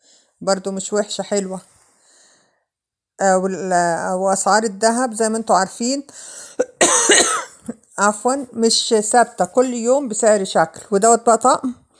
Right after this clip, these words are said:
بالح-، الطقم بالحزام بتاعه، الحزام لوحده ميتين وسبعين جرام، ما شاء الله تقيل،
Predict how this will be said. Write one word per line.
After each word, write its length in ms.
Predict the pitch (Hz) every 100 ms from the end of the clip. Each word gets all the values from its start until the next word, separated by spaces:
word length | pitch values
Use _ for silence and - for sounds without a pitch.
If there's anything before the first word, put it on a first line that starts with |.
| _ - -
بالح-، 400 | 185 202 214 -
الطقم 580 | 185 185 _ 247 254 226
بالحزام 480 | 196 220 196 208
بتاعه، 480 | 196 190 190 156 156 - _ _ _ _ _ _ _ _ _ -
الحزام 800 | - 202 185 185 190 208 190 240
لوحده 580 | 233 226 262 262 277 311
ميتين 540 | 240 196 - 254 294 269
وسبعين 1120 | 214 - 202 196 208 254 339 359 269 202 185
جرام، 460 | 202 196 190 151 160 _ _ _ _ _ _ _ _ _
ما 80 | 185
شاء 260 | 185 208 185
الله 220 | 185 208
تقيل، 500 | 208 - 220 190 180